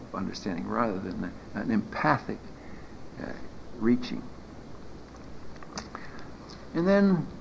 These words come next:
prizing, you know, from the beginning I said I thought one of the fundamental principles in our work is to expect health rather than sickness, that the person is well rather than sick.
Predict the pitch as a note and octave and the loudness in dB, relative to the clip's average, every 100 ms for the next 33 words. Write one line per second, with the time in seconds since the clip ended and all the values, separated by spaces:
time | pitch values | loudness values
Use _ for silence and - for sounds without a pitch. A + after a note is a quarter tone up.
0 | - - - - - C#3+ D#3+ F3+ E3 F#3 | -12 -12 -12 -6 0 8 10 8 6 6
1 | G3+ E3+ B2+ - - C3+ C#3 C#3 - D#3 | 6 6 2 -8 0 2 2 0 2 2
2 | D3 C#3 C3+ G3 C#3 A#2 A#2 - B2+ B2 | 2 2 6 8 8 6 4 2 2 2
3 | C3 C3+ C3+ B2 A#2+ - F3+ E3+ D3 D3+ | 2 4 4 4 2 0 2 4 6 4
4 | - C3 - - B2+ A#2+ A#2 A#2+ B2 B2 | 6 2 2 -2 -2 2 2 6 6 4
5 | A2+ - A2+ G#2+ - - C#3 C#3 - - | -2 0 -2 -2 -6 0 0 0 -6 -4
6 | - F3+ - - B2 B2+ B2 - A2 - | 2 2 2 0 2 2 0 0 -2 -4
7 | - - - - A2 - G#2+ D3 D3 A#2 | -10 -10 -12 -6 -6 -4 -2 0 0 0
8 | G#2 G#2 C3+ D#3+ D3+ B2 B2+ B2 G2+ - | 0 6 8 8 6 6 6 4 0 -2
9 | - | -2